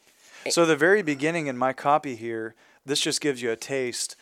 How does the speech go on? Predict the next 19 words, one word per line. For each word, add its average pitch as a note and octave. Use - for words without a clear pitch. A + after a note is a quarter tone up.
"As D3
I D3
walked C3+
through C#3+
the C3
wilderness C3
of A#2
this B2
world, A2
I A2
lighted B2+
on A#2+
a A2+
certain B2
place A2+
where A2+
was A2
a A2+
den, G#2